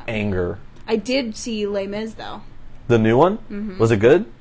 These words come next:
Speaker 2: Uh, I have my beefs, and I
Speaker 1: Oh,
Speaker 2: also
Speaker 1: no.
Speaker 2: think there, there are really good things about it, and there were things that bothered me a lot.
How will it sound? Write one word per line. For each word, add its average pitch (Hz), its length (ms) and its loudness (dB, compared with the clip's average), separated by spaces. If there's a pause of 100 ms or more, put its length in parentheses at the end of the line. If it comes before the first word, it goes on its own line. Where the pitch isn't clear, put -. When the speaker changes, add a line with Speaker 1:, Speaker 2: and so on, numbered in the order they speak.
(240)
Speaker 2:
Uh, 226 420 6
I 214 160 -2
have 214 280 -6
my 196 160 -6
beefs, 190 580 -10
and 214 160 -10
I - 60 -4
Speaker 1:
Oh, - 60 0
Speaker 2:
also 98 540 2
Speaker 1:
no. 101 280 0
Speaker 2:
think 95 140 -4 (380)
there, 240 260 4
there 208 320 -2
are 202 40 -4
really 214 360 2
good 208 280 -2
things 240 260 -4
about 233 280 0
it, 233 160 -2
and 220 140 -4
there 196 100 -4
were 196 100 -6
things 190 320 -10
that 180 160 -10
bothered 185 300 -12
me 107 140 -10
a 110 40 -12
lot. 113 200 -10